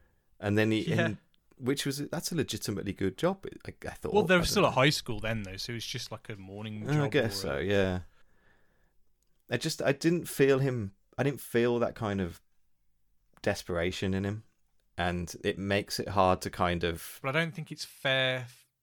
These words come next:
Speaker 2: to blame it on him. It's to, it's to blame it on the scripts, because it's all surface level, and it's just briefly mentioned.
Speaker 1: No, I don't, I don't blame it on him. I, I thought the guys in it were good. I really did. I thought all of them just did everything they had.
Speaker 2: I just
Speaker 1: Um,
Speaker 2: thought the,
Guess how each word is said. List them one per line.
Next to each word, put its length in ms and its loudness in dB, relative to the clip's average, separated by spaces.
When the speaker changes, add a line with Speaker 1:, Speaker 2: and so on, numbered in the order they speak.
Speaker 2:
to 100 -10
blame 300 -4
it 60 -4
on 140 -8
him. 320 -12
It's 160 -18
to, 200 -14
it's 220 -14
to 100 -12
blame 300 -6
it 40 -8
on 80 -10
the 60 -8
scripts, 400 -12
because 280 -14
it's 140 -12
all 100 -10
surface 520 -14
level, 340 -12
and 80 -10
it's 100 -10
just 280 -8
briefly 440 -6
mentioned. 460 -16
Speaker 1:
No, 160 6
I 60 4
don't, 280 0
I 100 4
don't 200 -4
blame 240 -4
it 120 -10
on 120 -12
him. 400 -8
I, 280 4
I 40 2
thought 280 2
the 80 -2
guys 320 6
in 80 -6
it 100 -4
were 180 -2
good. 280 -4
I 60 -2
really 260 0
did. 300 -4
I 100 -8
thought 220 -6
all 160 -2
of 80 -4
them 320 -8
just 180 -16
did 280 -4
everything 340 -4
they 120 -8
had. 260 -6
Speaker 2:
I 160 0
just 200 -2
Speaker 1:
Um, 60 -2
Speaker 2:
thought 140 -4
the, 160 -2